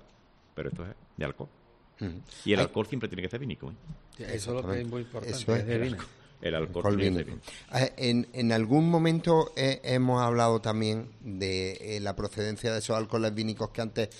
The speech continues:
Speaker 2: se destilaban aquí y que ahora se hacen normalmente en La Mancha con uva de Airén, ¿no? Normalmente,
Speaker 3: Sí.
Speaker 2: ¿no? Vienen de allí.
Speaker 3: Sí.
Speaker 2: Eh, bueno, pues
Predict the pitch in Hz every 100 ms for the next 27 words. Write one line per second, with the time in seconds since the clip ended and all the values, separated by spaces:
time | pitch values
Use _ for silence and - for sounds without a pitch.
0 | - - 127 123 117 127 120 123 127 127
1 | 143 151 147 113 107 117 117 - 107 -
2 | 113 113 110 110 113 110 120 113 - -
3 | - 104 98 101 107 98 95 104 98 95
4 | 87 87 104 104 82 82 98 135 - 98
5 | 92 90 85 82 92 87 113 101 95 -
6 | - - _ 98 98 92 87 80 92 92
7 | - - - 127 123 123 123 - 127 147
8 | 117 110